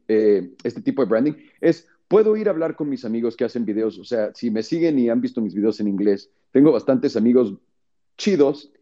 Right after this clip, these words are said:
que le pegan cabrón a, a YouTube, a Instagram, etcétera. Que está en el mundo de fitness.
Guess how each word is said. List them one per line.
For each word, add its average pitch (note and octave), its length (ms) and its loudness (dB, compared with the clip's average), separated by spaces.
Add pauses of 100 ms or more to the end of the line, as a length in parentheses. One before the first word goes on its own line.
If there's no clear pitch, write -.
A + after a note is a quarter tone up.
(460)
que B2 320 2
le G#2+ 140 -2
pegan C3+ 260 -2
cabrón B2 400 2
a, G2+ 340 -4
a G2+ 60 -4
YouTube, B2 460 0
a G2+ 120 -4
Instagram, B2+ 520 -2
etcétera. G#2 600 -2 (880)
Que B2+ 40 -2
está D3+ 180 0
en D#3+ 80 0
el D3+ 80 4
mundo C#3+ 260 4
de A#2 80 2
fitness. - 560 -4